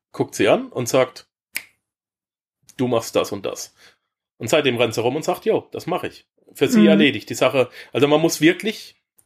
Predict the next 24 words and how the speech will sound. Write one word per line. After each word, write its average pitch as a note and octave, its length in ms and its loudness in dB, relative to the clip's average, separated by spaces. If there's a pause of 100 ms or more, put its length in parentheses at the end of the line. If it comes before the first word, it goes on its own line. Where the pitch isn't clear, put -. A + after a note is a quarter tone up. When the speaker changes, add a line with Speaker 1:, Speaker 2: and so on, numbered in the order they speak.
Speaker 1:
den B2 100 -2
richtigen D#3+ 420 -6
Coach, - 300 0
glaub C#3+ 220 -4
ich, D3 100 -10
für C#3 140 -2
sich - 200 -8
finden, F3+ 600 -6 (760)
um D3+ 440 -2
dann, F#3+ 220 0 (380)
dem D3+ 120 4
man D3 140 2
auch C#3 140 0
vertraut. C3+ 640 0
Da, C3+ 200 0
da C#3+ 160 0
muss D#3 200 -6
eine D3+ 80 -4
gewisse D3+ 320 -2
Bindung D#3 340 0
da C3 160 4
Speaker 2:
Ja. G#3+ 40 4
Speaker 1:
sein. F3+ 380 2 (360)
Äh, C3+ 480 4